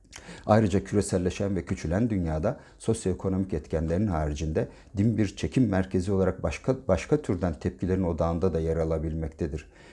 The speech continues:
Küreselleşmenin sorunları ve Müslüman halkların çektikleri sıkıntılar bunların başlıcalarıdır. Yirmi iki Kasım iki bin üçte işin sosyolojisine devam ediyorum. Halk, özellikle de alt gelir seviyesindekiler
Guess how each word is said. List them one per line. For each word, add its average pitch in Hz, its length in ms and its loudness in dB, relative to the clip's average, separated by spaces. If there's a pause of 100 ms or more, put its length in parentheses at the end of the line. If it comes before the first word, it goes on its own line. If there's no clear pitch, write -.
(120)
Küreselleşmenin 87 800 2
sorunları 85 640 0 (240)
ve 92 60 2
Müslüman 92 480 2
halkların 92 440 0
çektikleri 80 560 -4
sıkıntılar 80 640 -2 (280)
bunların 98 360 2
başlıcalarıdır. 73 960 -2 (1400)
Yirmi 107 280 6
iki 135 180 2
Kasım 92 280 -2
iki 90 240 -2
bin 87 100 0
üçte 95 280 0
işin - 200 0
sosyolojisine 95 720 -4
devam 87 300 0
ediyorum. 82 420 -4 (500)
Halk, - 320 4 (200)
özellikle 101 540 2
de - 140 -4 (100)
alt 120 360 2
gelir 92 220 2
seviyesindekiler 80 920 -4